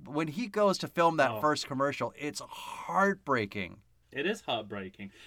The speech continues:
Speaker 2: Actually, even before that, my, my, my sadness meter is set to eleven <laughs> in a scene which shouldn't be sad, but is, uh, which is their, their wedding.
Speaker 1: Mm-hmm.
Speaker 2: The proposal is, you know, is, is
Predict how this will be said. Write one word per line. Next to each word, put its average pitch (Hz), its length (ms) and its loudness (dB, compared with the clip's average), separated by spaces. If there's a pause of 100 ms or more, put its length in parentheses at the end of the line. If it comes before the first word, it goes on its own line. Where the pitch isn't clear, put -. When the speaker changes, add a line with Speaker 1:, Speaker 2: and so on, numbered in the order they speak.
(140)
Speaker 2:
Actually, 226 340 2 (100)
even 185 160 2
before 170 480 2
that, 123 220 2
my, 147 320 -2
my, 135 420 -4 (760)
my 139 220 -6
sadness 127 600 -4
meter 98 400 -8
is 92 280 -16 (120)
set - 360 -8
to 117 120 -6
eleven 101 600 -6 (540)
<laughs> - 600 -6
in 180 160 2
a 143 40 0
scene 143 380 0
which - 440 -6 (160)
shouldn't 135 380 -2
be 107 100 -8
sad, 104 360 -8
but 107 120 -6
is, 101 400 -6 (560)
uh, 117 180 -2
which 113 240 -4
is 117 140 -8
their, 113 340 -4
their 120 160 -2
wedding. 113 440 -6 (280)
Speaker 1:
Mm-hmm. 117 300 -4 (760)
Speaker 2:
The 147 140 -2
proposal 175 680 2
is, 123 180 0
you 131 100 -2
know, 101 260 -2
is, 104 280 -14
is 110 280 -10